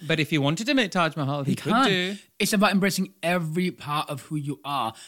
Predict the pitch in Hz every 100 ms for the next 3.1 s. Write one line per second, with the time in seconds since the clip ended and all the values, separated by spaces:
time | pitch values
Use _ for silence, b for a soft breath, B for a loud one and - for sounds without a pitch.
0 | B 151 160 202 226 143 123 185 220 -
1 | 135 135 - 110 139 - 147 135 120 123
2 | 117 95 127 - 113 - 104 104 98 117
3 | -